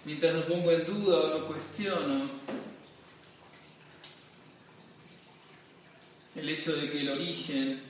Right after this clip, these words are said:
del conflicto es interno, nada puede cambiar. Hasta que no atiendo mi corazón,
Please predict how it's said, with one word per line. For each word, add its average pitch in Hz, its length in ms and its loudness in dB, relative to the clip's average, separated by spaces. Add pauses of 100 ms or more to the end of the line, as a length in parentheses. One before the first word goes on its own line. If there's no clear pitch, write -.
(460)
del 131 160 -4
conflicto 156 640 -6 (1500)
es 139 180 -8
interno, 139 680 2 (180)
nada 294 500 -4
puede 135 260 -6
cambiar. 127 400 0 (3250)
Hasta - 280 -6
que 151 120 0
no 175 160 4
atiendo 190 520 4
mi 147 140 0
corazón, 160 540 2